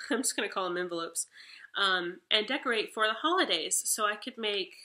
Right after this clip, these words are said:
I, I don't really decorate for Saint Patrick's <laughs> Day, but I guess I could do that. Um, or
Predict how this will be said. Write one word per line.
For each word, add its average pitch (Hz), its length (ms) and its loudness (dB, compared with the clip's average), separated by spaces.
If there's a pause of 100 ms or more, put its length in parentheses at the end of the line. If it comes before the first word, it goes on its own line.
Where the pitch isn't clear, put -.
(540)
I, 190 300 0
I 214 80 2
don't 427 200 -2
really 185 200 2
decorate 202 380 0
for 202 80 -4
Saint - 260 -2
Patrick's 185 420 0
<laughs> - 20 -8
Day, 262 220 2
but 233 140 4
I 208 120 6
guess 285 200 -2
I 294 60 0
could 196 200 -4
do 196 220 -2
that. 196 300 0 (500)
Um, 190 540 4 (1400)
or 196 480 4